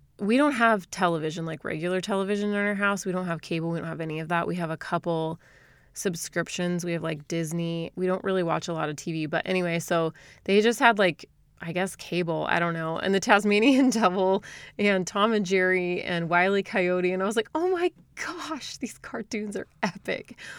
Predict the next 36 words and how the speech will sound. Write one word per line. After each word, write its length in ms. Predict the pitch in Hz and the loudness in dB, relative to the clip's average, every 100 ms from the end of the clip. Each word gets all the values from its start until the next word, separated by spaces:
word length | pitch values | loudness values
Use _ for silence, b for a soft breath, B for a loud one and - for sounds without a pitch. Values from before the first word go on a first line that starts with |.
| B | B
Why 200 | - 262 | 2 4
am 100 | 262 - | 4 2
I 80 | 254 | -8
sitting 380 | - - 202 196 | -6 -2 0 0
here 160 | 208 | -2
staring 580 | 233 - - 175 185 185 | -2 -6 -4 -4 -2 -4
at 160 | - - | -4 -4
this 220 | 175 170 | -6 -6
for, 240 | 175 170 | -4 -4
like, 280 | 175 175 175 B B B B B | 0 -2 -2 B B B B B
ever?" 300 | 240 277 233 | 8 12 10
I 80 | 202 | 10
was 180 | 226 | 4
so 240 | - 226 214 - | 4 2 2 -2
captivated. 580 | 254 262 262 196 185 | 4 4 4 2 2
I 40 | 180 | 2
was 120 | 190 | -2
like, 100 | 233 | -2
"No 80 | 381 | -2
wonder 260 | 494 494 | -2 0
I 100 | 302 | 0
loved 340 | 180 170 170 165 | 0 2 2 2
this 200 | 190 - | -4 -4
when 80 | 175 | -4
I 60 | |
was 100 | 185 | -4
a 60 | 175 | -4
kid." 260 | - 170 | -4 -6
Frankie 340 | 170 196 196 180 | -4 -4 -2 -2
loved 300 | 165 165 175 | -2 -2 -2
it 100 | - | -6
too. 180 | - 160 | -6 -6
It 60 | |
was 120 | 165 | -6
so 120 | 156 165 | -6 -6
funny. 340 | 160 160 156 | -6 -8 -10